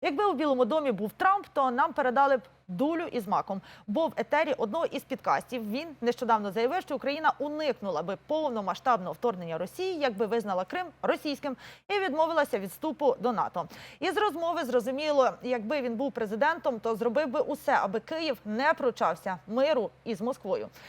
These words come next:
Які, власне, шанси у Трампа очолити С Ш А знову і як це може змінити позицію американців, говоримо із політологом Русланом Бортніком. Пане Руслане, вітаю вас.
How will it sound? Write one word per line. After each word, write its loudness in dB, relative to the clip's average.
Які, 0
власне, 2
шанси -2
у 0
Трампа 2
очолити 0
С -4
Ш 2
А -2
знову -2
і -6
як 2
це -4
може -2
змінити -4
позицію -4
американців, -4
говоримо -2
із -6
політологом -2
Русланом -4
Бортніком. -4
Пане 4
Руслане, -2
вітаю 4
вас. -2